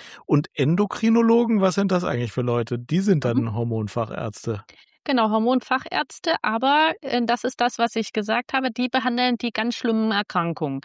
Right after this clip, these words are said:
Speaker 1: Ah,
Speaker 2: Jetzt mal
Speaker 1: ja.
Speaker 2: plastisch
Speaker 1: Mhm.
Speaker 2: gesagt, ne? Es gibt
Speaker 1: Mhm.
Speaker 2: auch zu wenig Endokrinologen, die würden
Speaker 1: Mhm.
Speaker 2: vielleicht auch noch alle anderen mitbehandeln, aber die, dafür gibt's einfach viel zu wenig Kapazitäten. Das de-, heißt, die behandeln einen Cushing oder einen Addison oder, ähm, äh, wenn eine angeborene Schilddrüsen-,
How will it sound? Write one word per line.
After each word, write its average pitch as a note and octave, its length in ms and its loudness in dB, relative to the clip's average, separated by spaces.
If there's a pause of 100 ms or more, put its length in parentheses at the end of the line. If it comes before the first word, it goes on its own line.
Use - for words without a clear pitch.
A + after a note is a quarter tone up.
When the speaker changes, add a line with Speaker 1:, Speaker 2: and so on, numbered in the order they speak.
(140)
Speaker 1:
Ah, A2+ 120 -2
Speaker 2:
Jetzt C#3 140 0
mal D#3+ 100 2
Speaker 1:
ja. - 60 -8
Speaker 2:
plastisch C#3+ 440 0
Speaker 1:
Mhm. - 20 -16
Speaker 2:
gesagt, D3+ 420 -4
ne? G#3 120 -2
Es - 160 -4
gibt A2 180 0
Speaker 1:
Mhm. F3 60 2
Speaker 2:
auch D#3 60 -4
zu F3+ 140 -6
wenig F#3 240 0
Endokrinologen, F3+ 680 0
die F#3 140 0
würden G#3 220 2
Speaker 1:
Mhm. G3+ 60 0
Speaker 2:
vielleicht F#3+ 380 0
auch F3+ 140 -2
noch F#3+ 200 -2 (200)
alle G3 240 0
anderen A3+ 240 2
mitbehandeln, A3+ 640 2
aber G3 240 0
die, F#3 180 -4
dafür - 600 -4
gibt's G3 220 -2
einfach F#3 260 -2
viel G#3+ 160 -2
zu F#3+ 140 -4
wenig F#3 200 -2
Kapazitäten. E3 720 -4
Das D#3+ 200 -6
de-, G3 200 -2
heißt, G#3+ 280 -2 (340)
die G#3+ 100 0
behandeln G#3+ 420 2
einen G3+ 140 0
Cushing E3+ 400 -4
oder G3+ 220 -2
einen F#3+ 140 -2
Addison F3 520 -4 (360)
oder, G3+ 580 2
ähm, F#3+ 540 -2
äh, - 200 -6
wenn G3 280 -2
eine G3 200 0
angeborene G3 480 0
Schilddrüsen-, F3+ 840 -2